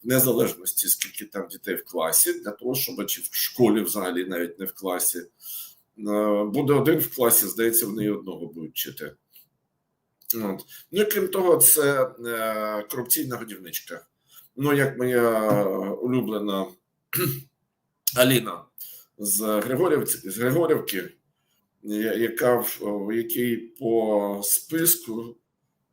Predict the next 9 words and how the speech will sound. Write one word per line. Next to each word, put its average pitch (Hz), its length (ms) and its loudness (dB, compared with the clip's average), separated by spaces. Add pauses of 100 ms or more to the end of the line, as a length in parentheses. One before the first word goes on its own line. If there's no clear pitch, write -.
е, 101 320 -2
штат 120 460 0
вчителів 127 640 -4
був 87 180 -8
втричі - 520 -2
чи - 160 -8
вчотири 92 600 -4 (180)
більше, 123 420 -4
ніж - 460 -4